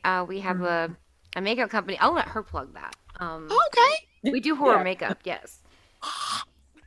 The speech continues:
Speaker 1: So, uh, yeah, Erica,
Speaker 3: Yeah,
Speaker 1: if you wanna
Speaker 3: I'm, I'm
Speaker 1: plug
Speaker 3: wearing
Speaker 1: something.
Speaker 3: some of it right now, too.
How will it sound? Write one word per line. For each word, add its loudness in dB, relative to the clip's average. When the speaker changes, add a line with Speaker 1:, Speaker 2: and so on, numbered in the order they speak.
Speaker 1:
So, -2
uh, 2
yeah, 6
Erica, 0
Speaker 3:
Yeah, 10
Speaker 1:
if -8
you -10
wanna 4
Speaker 3:
I'm, 4
I'm 4
Speaker 1:
plug 0
Speaker 3:
wearing 10
Speaker 1:
something. 4
Speaker 3:
some 8
of 10
it 4
right 4
now, 4
too. -2